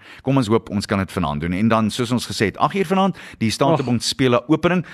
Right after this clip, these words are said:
Speaker 1: wat ek neem aan ongelooflik sal wees in, eh, Manchester.
Speaker 2: Ek is nou op pad huis toe. Ek gaan nou vir
Speaker 1: Nou,
Speaker 2: my, eh,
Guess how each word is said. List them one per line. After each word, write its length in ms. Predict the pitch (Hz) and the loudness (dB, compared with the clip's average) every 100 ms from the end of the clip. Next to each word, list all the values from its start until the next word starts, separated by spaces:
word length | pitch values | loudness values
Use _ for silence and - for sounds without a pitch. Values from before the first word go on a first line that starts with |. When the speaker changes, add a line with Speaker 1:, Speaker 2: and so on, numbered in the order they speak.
| - | -12
Speaker 1:
wat 340 | 92 107 113 - | -2 0 0 0
ek 220 | 120 101 | -2 0
neem 340 | 113 143 160 131 | 2 4 2 0
aan 300 | 120 82 78 - - - | 0 0 -6 -12 -20 -4
ongelooflik 560 | 123 123 107 101 92 113 | 0 2 2 2 2 -2
sal 200 | - 85 | -2 -2
wees 400 | 80 80 - - | 0 -2 0 -2
in, 300 | - 90 87 | -2 -2 0
eh, 120 | 82 67 | -2 -2
Manchester. 540 | 85 78 - - - - | -4 -4 -6 -10 -14 -6
Speaker 2:
Ek 140 | 131 | -4
is 100 | 139 | -2
nou 140 | 113 120 | 0 0
op 40 | 117 | 0
pad 180 | 101 | -2
huis 200 | 90 85 | -4 -10
toe. 120 | - 82 | -12 -12
Ek 60 | |
gaan 180 | - 113 | -4 0
nou 220 | 110 170 | 4 2
vir 120 | 175 101 | 2 0
Speaker 1:
Nou, 120 | 113 | 0
Speaker 2:
my, 60 | 101 | -2
eh, 200 | 87 | -6